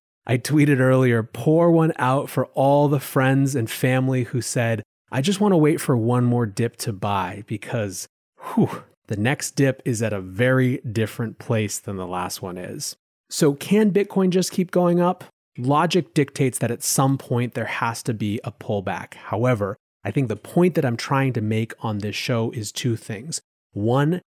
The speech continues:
there are a huge number of very clear explanatory factors driving this, and although it's happening very quickly,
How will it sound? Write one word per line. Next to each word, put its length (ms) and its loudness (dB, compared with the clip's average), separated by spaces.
there 200 0
are 140 -2
a 60 -2
huge 560 -2
number 340 0
of 220 -2
very 420 2
clear 440 0
explanatory 920 -4
factors 540 -4
driving 440 0
this, 220 -8
and 200 -6
although 500 0
it's 100 -2
happening 500 -4
very 280 -6
quickly, 680 0